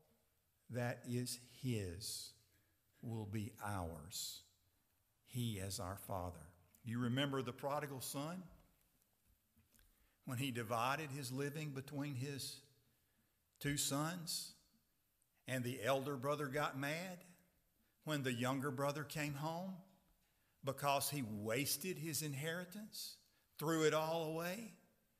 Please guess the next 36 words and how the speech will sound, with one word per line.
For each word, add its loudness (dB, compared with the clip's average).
and -2
yet 0
the -4
father 0
never 2
was 0
without -2
to -10
take -4
care 0
of -6
the -6
servants. -2
He -8
always -2
had -6
enough. -6
And -2
then 0
when 0
he 0
said -2
to -8
the -8
elder -4
brother, -8
he -4
said, 0
"What -12
are -8
you -8
worried -8
about? -12
Don't -4
you -8
realize -10